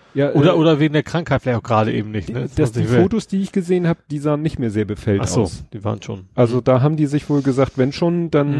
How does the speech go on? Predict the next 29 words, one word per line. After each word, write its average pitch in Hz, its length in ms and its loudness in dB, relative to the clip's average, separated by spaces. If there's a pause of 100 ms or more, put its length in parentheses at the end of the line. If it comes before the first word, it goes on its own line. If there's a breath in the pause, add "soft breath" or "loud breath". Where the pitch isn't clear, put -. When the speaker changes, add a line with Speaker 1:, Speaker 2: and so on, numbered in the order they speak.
Speaker 2:
Mhm. 139 180 -8
Speaker 1:
ziehen 156 340 -4
wir 143 120 0
die 135 340 -8
wenigstens, 139 320 -4
also 120 140 -2
Speaker 2:
Aber 127 80 4
vielleicht 131 240 2
geht's 135 160 0
auch 101 100 0
tatsächlich 113 380 0
darum, 120 160 2
wenn 117 120 4
man 110 120 0
schon 120 160 -4
sagt, 120 240 0
man 113 200 -4
aus - 140 -6
Gesundheitsgründen, 123 640 0
Anführungsstrichen, 123 760 -6
müssen 120 180 -2
wir 117 40 -6
sie 113 80 -12
töten, 131 240 -2
dass 120 140 -2
man 123 120 -2
dann 113 140 -2
vielleicht 143 260 -4
auch - 60 -20